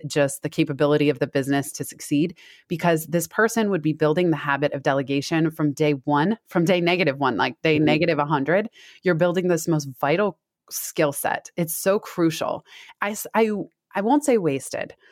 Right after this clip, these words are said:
Speaker 1: but I spent years as the solopreneur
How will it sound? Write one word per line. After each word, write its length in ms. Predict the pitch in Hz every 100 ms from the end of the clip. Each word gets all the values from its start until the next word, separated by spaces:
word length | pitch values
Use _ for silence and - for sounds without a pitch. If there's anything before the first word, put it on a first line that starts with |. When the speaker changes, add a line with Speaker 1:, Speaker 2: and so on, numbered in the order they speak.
| _ _ -
Speaker 1:
but 160 | 180 175
I 160 | 170
spent 420 | 160 - 175 165 160 -
years 1200 | 165 156 160 170 196 208 226 226 190 147 139 - _ _ _ _ _
as 260 | 165 160 131
the 240 | 151 139 _
solopreneur 960 | - 160 160 170 165 214 214 156 170